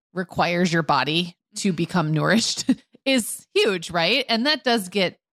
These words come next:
Speaker 1: better with time. Um, I'm not even sure having, like, pumped bottles at home or a can of formula at home took away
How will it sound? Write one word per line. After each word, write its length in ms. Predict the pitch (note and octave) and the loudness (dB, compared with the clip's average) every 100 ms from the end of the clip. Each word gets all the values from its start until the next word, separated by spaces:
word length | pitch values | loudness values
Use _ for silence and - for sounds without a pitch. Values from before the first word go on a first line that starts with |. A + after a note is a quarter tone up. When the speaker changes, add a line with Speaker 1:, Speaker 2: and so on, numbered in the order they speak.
| _ _ F3 | _ _ -2
Speaker 1:
better 320 | E3 E3 E3+ | 0 2 2
with 140 | F3 | 0
time. 600 | - C4 A#3 G#3+ G3+ G3 - | 0 0 2 2 0 -6 -8
Um, 320 | F3+ D#3+ D3+ D3 D#3 _ _ _ _ _ _ _ _ _ | -4 -4 -6 -18 _ _ _ _ _ _ _ _ _ _
I'm 140 | F#3+ G#3+ | -2 2
not 200 | A3+ A#3 | 2 2
even 280 | B3 B3 G#3+ | 0 0 -2
sure 320 | - G3+ G3+ | 0 2 2
having, 420 | F#3 F3 F3 F3 | 0 -2 -2 0
like, 320 | D#3+ D3+ - | 0 0 -4
pumped 340 | - D#3+ - - | -4 -4 -4 -2
bottles 360 | C#3+ D#3 F3 | 0 2 0
at 100 | E3+ | -2
home 400 | E3+ E3+ E3 D#3+ | -2 0 0 -2
or 140 | - D#3 | -2 -2
a 60 | |
can 200 | D#3 E3+ | -2 -4
of 100 | D3+ | -4
formula 400 | - D3 D#3+ E3 | -4 -2 2 2
at 140 | D3 E3 | 2 0
home 240 | D#3+ D3 | 0 -2
took 260 | - - - | -4 -6 -2
away 840 | E3+ D3 D3 C#3 D3+ D#3+ F3 F3+ | 0 -2 0 0 2 2 0 -2